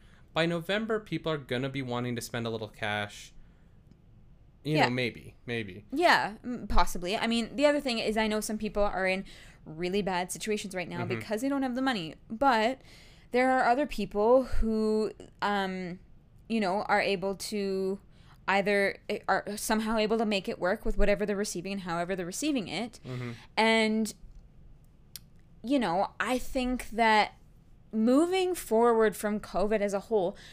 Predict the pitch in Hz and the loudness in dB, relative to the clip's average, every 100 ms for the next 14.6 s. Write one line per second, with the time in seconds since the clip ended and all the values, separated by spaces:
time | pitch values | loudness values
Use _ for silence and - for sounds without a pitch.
0 | - - 196 214 220 226 233 220 233 226 | -20 -10 -6 -2 0 0 -2 -2 -2 -2
1 | 220 - 180 - 208 202 208 202 - 175 | -4 -4 -6 -4 -8 -2 -2 -2 -8 -10
2 | 175 196 - 180 185 190 - 147 180 262 | -6 -6 -6 -10 -10 -12 -10 -8 -2 0
3 | 294 - 220 220 226 226 226 208 - - | -2 -4 -4 0 0 0 -2 -6 -14 -20
4 | - - - 180 180 202 233 240 214 208 | -20 -20 -12 -8 -4 -2 0 0 -2 -2
5 | 220 196 196 170 208 180 202 233 226 185 | -2 -2 -4 -4 -4 -2 -2 0 0 -2
6 | 165 175 - 101 143 190 190 185 175 - | -6 -6 -8 -6 -8 -8 -8 -6 -8 -8
7 | 190 190 196 - - 175 208 165 156 - | -6 -4 -6 -10 -12 -2 0 -2 -8 -14
8 | - - - - - - - - - 180 | -16 -16 -18 -18 -20 -20 -20 -20 -6 -4
9 | 185 180 - 110 - - - 143 - - | -2 -6 -4 -4 -4 -16 -6 -6 -6 -14
10 | 87 - 131 135 147 156 139 131 127 120 | -20 -18 -12 -6 -4 -2 -2 -2 -4 -6
11 | 120 110 - 113 117 113 110 117 110 - | -6 -6 -8 -8 -6 -8 -8 -8 -8 -8
12 | 101 - 101 101 98 - - - - - | -10 -10 -12 -14 -16 -20 -20 -20 -12 -8
13 | 127 123 113 - - 85 - - - - | -4 -2 -4 -4 -10 -10 -12 -18 -20 -20
14 | - 202 - 208 233 - | -8 -6 -2 -2 -2 -6